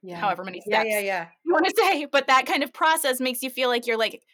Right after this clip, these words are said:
Speaker 2: expanding and then shrinking and then expanding, and it, it's very nonlinear. <laughs>
Speaker 1: Yeah.
Speaker 2: Um, but at least that, like, feels like I'm then holding that space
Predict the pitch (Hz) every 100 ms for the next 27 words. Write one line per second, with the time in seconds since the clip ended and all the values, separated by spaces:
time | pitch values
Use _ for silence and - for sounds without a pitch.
0 | _ _ - 247 - - 254 254 262 254
1 | 254 - 196 180 185 185 190 190 220 262
2 | 247 226 196 226 220 208 - 220 220 196
3 | 196 190 233 226 226 269 - - - 165
4 | 160 170 254 226 220 247 240 240 247 -
5 | 247 - 220 190 214 214 220 214 196 196
6 | 180 185 190 - 190 185 180 170 - -
7 | - 220 190 - -